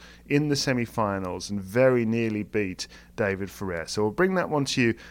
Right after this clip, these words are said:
uh, a li-, in a little while as well. But before that, let's just talk a little bit more about, uh, about the Miami tournament. I mean, there were some other great stories. I mean, the women's side, Catherine, Serena Williams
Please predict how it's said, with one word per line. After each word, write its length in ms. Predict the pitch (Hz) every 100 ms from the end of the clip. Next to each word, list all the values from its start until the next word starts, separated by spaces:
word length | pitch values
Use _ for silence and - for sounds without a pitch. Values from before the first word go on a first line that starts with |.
| -
uh, 280 | - 107 104
a 80 | -
li-, 180 | 113 117
in 140 | 117
a 20 |
little 200 | 113 110
while 240 | 104 104 101
as 100 | 90
well. 360 | 101 92 135 - - - -
But 180 | 123 139
before 300 | 147 180 160
that, 120 | 151
let's 140 | 160
just 160 | - 151
talk 180 | 165 151
a 60 |
little 200 | 143 139
bit 120 | 127
more 220 | 123 127 117
about, 400 | 117 110 - 123
uh, 160 | 107
about 180 | - 113
the 80 | -
Miami 420 | 110 110 107 107
tournament. 580 | - 120 104 107 110 107
I 20 |
mean, 140 | 113 117
there 80 |
were 80 | 117
some 200 | 110 127
other 320 | 139 139 113 -
great 400 | 123 151 131 -
stories. 580 | - 117 117 104 90 98
I 40 |
mean, 120 | 107
the 80 | 107
women's 400 | 107 156 151 113
side, 400 | - 98 87 87 - - - - -
Catherine, 640 | 113 95 - 90 82 80 - - -
Serena 420 | - 131 127 135
Williams 680 | 120 135 135 98 87 85 -